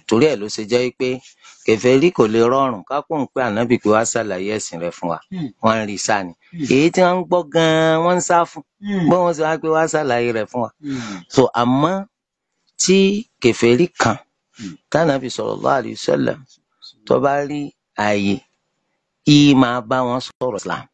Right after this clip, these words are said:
Speaker 2: Hmm.
Speaker 1: Yàtọ̀ sí pé ó gbéra rẹ̀ lọ bá wọn.
Speaker 2: Naam.
Speaker 1: Nísìnyí, Thumama, ọ̀kan
Speaker 2: Hmm.
Speaker 1: nínú àwọn kèfèrí ni.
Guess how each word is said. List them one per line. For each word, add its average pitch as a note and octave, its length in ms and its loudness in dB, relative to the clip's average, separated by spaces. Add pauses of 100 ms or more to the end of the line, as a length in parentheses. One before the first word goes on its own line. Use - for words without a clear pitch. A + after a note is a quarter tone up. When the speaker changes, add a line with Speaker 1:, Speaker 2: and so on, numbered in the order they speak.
(100)
Speaker 2:
Hmm. D#3+ 300 -2 (180)
Speaker 1:
Yàtọ̀ - 280 0
sí B2 140 0
pé B2+ 120 2
ó A#2+ 40 6
gbéra G#2+ 400 0
rẹ̀ F2+ 100 -6
lọ F#2+ 180 -6
bá F#2+ 160 -4
wọn. D#2+ 200 -10
Speaker 2:
Naam. A#2+ 460 -12
Speaker 1:
Nísìnyí, F3 320 0
Thumama, A2+ 500 0 (240)
ọ̀kan A#2+ 320 -2
Speaker 2:
Hmm. C#3+ 80 0
Speaker 1:
nínú C3+ 40 2
àwọn G2 180 -4
kèfèrí F2+ 440 0
ni. E2+ 100 0